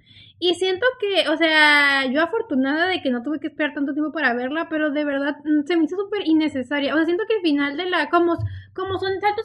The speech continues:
en el tiempo y son como que otras realidades, como que en la realidad en la que terminó la película y, y la primera temporada, siento que está muy, bueno, a mí me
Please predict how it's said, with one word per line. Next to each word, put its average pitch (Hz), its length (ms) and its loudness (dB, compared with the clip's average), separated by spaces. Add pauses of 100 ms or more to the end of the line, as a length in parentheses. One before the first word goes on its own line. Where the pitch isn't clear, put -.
(120)
en 311 60 2
el 269 120 -4
tiempo 294 440 0
y 277 120 -2
son 277 220 -2
como 339 300 -2
que 254 400 -4
otras 302 320 0
realidades, 269 680 -4 (420)
como 339 240 2
que 330 120 2
en 311 320 2
la 330 120 4
realidad 320 480 2
en 392 80 -4
la 415 120 -6
que 349 80 -6
terminó 262 440 0
la 330 160 -2
película 311 540 -2 (220)
y, 240 720 -6
y 240 280 -6
la 226 120 -6
primera 247 320 -4
temporada, 294 540 -2 (100)
siento 294 240 -6
que 262 460 -4
está 285 240 -4
muy, 339 160 2
bueno, 339 240 0
a - 20 0
mí 311 80 0
me 440 100 0